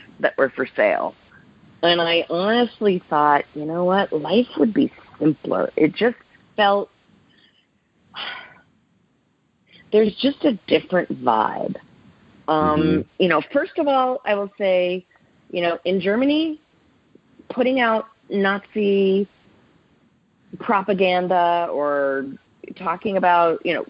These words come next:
Speaker 1: using the, the Iron Cross or anything, that's illegal.
Speaker 2: Mm-hmm.
Speaker 1: And so it feels, that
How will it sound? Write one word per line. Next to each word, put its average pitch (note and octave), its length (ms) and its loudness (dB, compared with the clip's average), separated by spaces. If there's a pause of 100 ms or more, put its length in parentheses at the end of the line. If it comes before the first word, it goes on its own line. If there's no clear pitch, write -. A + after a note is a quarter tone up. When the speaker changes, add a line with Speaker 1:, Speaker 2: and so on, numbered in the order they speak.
(120)
Speaker 1:
using F3 460 0
the, D3+ 380 0 (400)
the - 60 -4
Iron D3 300 2
Cross E3+ 480 2 (300)
or C#3+ 160 2
anything, F3+ 420 0
that's A#3 220 2 (260)
illegal. A#3 460 0 (800)
Speaker 2:
Mm-hmm. F2+ 400 2 (1500)
Speaker 1:
And G3 600 2 (580)
so A3 160 0
it A3+ 120 2 (200)
feels, A#3+ 640 2
that A3 180 2